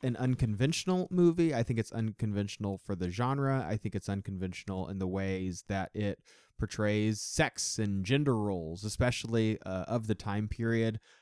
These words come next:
Um, I love the feeling of this movie. You're talking about, like, when we were watching Saltburn, you kinda like returning to the world of this movie. I find the world of this film oddly comfortable. You'd think it would be the opposite, that it's, like, gross and weird, but it's, like,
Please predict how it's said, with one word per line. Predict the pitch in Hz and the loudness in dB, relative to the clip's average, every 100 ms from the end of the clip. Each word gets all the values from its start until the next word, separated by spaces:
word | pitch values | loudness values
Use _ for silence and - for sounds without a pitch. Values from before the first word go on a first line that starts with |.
| _ - | _ -6
Um, | 98 98 101 - | -2 -2 -2 -4
I | |
love | 104 123 120 113 | 0 2 2 -2
the | |
feeling | 127 139 151 123 | 0 2 4 2
of | 107 104 | 0 -4
this | 113 120 | -4 0
movie. | 113 101 95 - - | 0 0 -4 -8 -8
You're | 131 | 2
talking | 170 160 | 2 4
about, | 139 95 | 2 0
like, | 117 - | -2 -2
when | 127 120 | -2 2
we | 117 | 4
were | 110 | 4
watching | 107 110 - 104 | 2 2 2 -2
Saltburn, | - 110 95 110 104 | 0 0 0 -2 -2
you | 101 | -2
kinda | 123 113 | -2 -2
like | 104 104 | -2 -4
returning | 101 - - 104 107 104 | -6 -6 -4 -2 -2 -2
to | 95 | -4
the | 92 | -4
world | 85 92 110 | -2 -2 -2
of | 120 123 | -4 -4
this | 127 135 | -2 2
movie. | 135 143 143 - | 2 4 0 0
I | |
find | 117 156 175 | -2 0 0
the | 117 | 0
world | 85 104 123 | 0 0 0
of | 127 | -2
this | 131 135 | -2 -4
film | - 131 120 - | 0 0 -2 -4
oddly | 101 135 151 | -4 -2 0
comfortable. | 127 156 170 185 196 202 - - - | 0 -2 0 2 2 0 -2 -6 4
You'd | 127 107 | 4 6
think | 202 170 | 2 4
it | |
would | 147 | 0
be | 131 | 2
the | 117 123 | 4 4
opposite, | 135 151 165 147 | 2 2 2 2
that | 127 117 | 4 2
it's, | 110 | 2
like, | 120 107 | 0 0
gross | 92 110 139 147 | 0 4 4 4
and | 117 101 | 2 0
weird, | 101 123 151 139 | 2 4 2 2
but | 123 | 2
it's, | 120 - | 2 0
like, | 123 117 - | 0 0 -2